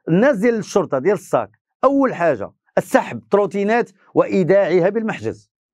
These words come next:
هذه ما عندها الأوراق ولا ما عندهاش، دار في المحجز. سير مركبة ذات محرك على الطريق العمومية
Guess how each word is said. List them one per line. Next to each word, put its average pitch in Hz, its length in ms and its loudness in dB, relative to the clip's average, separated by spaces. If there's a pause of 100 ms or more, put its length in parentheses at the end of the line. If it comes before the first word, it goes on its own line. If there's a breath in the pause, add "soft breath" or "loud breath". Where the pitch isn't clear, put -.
(540)
هذه 196 280 4
ما 190 300 0
عندها 165 320 2
الأوراق 185 300 0
ولا 214 100 2
ما 180 120 -2
عندهاش، 131 280 0
دار 185 260 0
في 180 60 -4
المحجز. 98 440 -6 (280 soft breath)
سير 240 340 4
مركبة 175 400 0
ذات 185 220 0
محرك 185 380 -6
على 175 120 -4
الطريق 175 280 -6
العمومية 185 520 -4